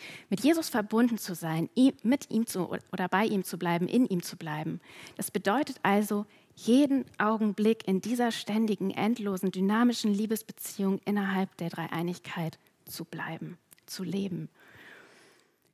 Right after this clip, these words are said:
Wenn es einen Startpunkt für Nachfolge gibt, dann ist das hier.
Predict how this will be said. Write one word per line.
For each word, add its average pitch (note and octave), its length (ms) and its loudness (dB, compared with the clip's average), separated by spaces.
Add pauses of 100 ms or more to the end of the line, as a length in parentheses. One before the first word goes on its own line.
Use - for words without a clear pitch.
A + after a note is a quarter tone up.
(200)
Wenn A#3+ 260 8
es E4+ 140 4
einen A3+ 240 0
Startpunkt G#3 680 0
für F#3+ 140 -4
Nachfolge F3 720 -2
gibt, - 560 -10 (840)
dann F#3+ 300 2
ist - 220 -6
das D#3+ 240 -8
hier. E3 340 -10